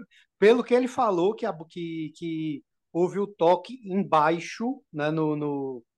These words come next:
no Jean Mangabeira, que até fez boa partida. É, eu não achei também, não.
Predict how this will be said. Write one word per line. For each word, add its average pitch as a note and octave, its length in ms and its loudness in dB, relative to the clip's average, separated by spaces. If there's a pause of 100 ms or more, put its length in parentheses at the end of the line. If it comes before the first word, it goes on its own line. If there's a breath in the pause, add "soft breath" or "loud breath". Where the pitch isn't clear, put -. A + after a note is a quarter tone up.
(220)
no D#3 140 -4
Jean E3 200 0
Mangabeira, D#3 500 -2
que E3 100 -6
até F#3+ 220 -4
fez F#3+ 180 -6
boa F3 260 -4
partida. D#3+ 560 -8 (680)
É, D3 840 -2
eu D3+ 140 -2
não F3 80 2
achei F3 220 -4
também, F#3+ 240 -2
não. B2 180 -10